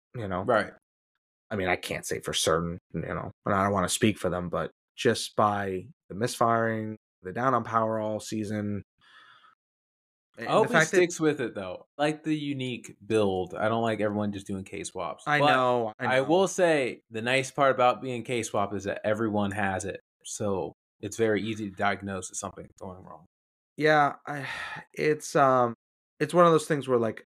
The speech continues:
Speaker 1: I think, I don't even know if putting a K would solve his problems, all of his problems,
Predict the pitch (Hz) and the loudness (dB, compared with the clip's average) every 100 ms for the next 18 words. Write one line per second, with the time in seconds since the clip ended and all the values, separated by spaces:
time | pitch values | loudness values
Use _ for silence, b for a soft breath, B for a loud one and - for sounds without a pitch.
0 | - 117 - 165 165 - _ _ _ _ | -8 -6 4 4 4 -6 _ _ _ _
1 | - 262 349 240 165 120 117 113 - 131 | 0 4 4 2 0 2 4 4 2 -4
2 | 110 101 - - 104 95 92 90 - 92 | -4 -4 -8 -2 -2 0 -4 -6 0 2
3 | 80 90 90 - - - 53 - - 82 | 0 -2 -6 0 0 0 -4 -8 -4 -4
4 | 76 - - 55 50 | -4 -8 -6 -6 -8